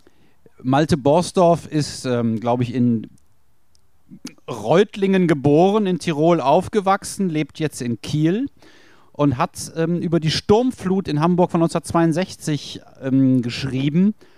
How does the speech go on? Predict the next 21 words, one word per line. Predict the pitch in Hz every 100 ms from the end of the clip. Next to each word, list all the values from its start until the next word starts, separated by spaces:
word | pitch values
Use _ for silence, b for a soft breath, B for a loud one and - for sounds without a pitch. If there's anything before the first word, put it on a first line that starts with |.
| b
Das | - 123
klingt | 156
jetzt | 151 147
ein | 143
bisschen | 151 147
trocken, | - 143 160 185
es | 151 -
ist | -
schon | 147
ein | 139
richtiger | 147 131 120
Roman | 107 113 123 143 147 135
mit | 117 -
fiktiven | - 156 - - 170 156 143
Figuren. | - 120 131 160 160 160
Die | 131
Familie | 139 135 135 120
Blomstedt | 139 156 214 226 - 208 202 - b b b b
steht | - 135
im | 131
Mittelpunkt. | 156 202 - 208 220 - -